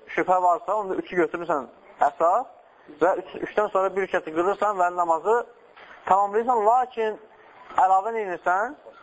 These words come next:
Əlavə səhv səcdəsi edirsən. Çünki niyə görə? Çünki niyə görə? Ola bilər sən namazda nəyisə artıq edirsən.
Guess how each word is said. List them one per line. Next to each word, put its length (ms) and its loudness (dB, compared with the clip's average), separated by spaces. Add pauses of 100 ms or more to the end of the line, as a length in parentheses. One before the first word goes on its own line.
(440)
Əlavə 360 2
səhv 220 -2
səcdəsi 360 -2
edirsən. 400 -2 (180)
Çünki 320 -2
niyə 160 2
görə? 240 0 (680)
Çünki 280 0
niyə 220 2
görə? 240 2 (120)
Ola 260 4
bilər 220 -2
sən 160 -2
namazda 380 0
nəyisə 240 2
artıq 260 -4
edirsən. 320 -8